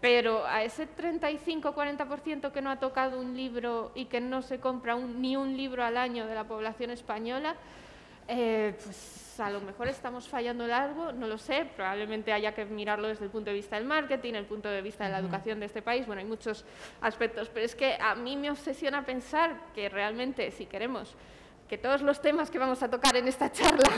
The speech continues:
Speaker 1: <laughs> todo de lo que hablamos nosotras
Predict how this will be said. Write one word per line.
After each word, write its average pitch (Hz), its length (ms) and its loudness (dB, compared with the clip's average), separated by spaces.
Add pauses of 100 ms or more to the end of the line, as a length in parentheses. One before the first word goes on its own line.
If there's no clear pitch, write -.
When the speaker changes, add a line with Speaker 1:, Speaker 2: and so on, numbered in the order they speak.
(260)
Speaker 1:
<laughs> - 400 -4
todo 269 500 4 (220)
de 226 200 2
lo 214 160 0
que 226 100 -2
hablamos 269 420 2
nosotras 254 580 0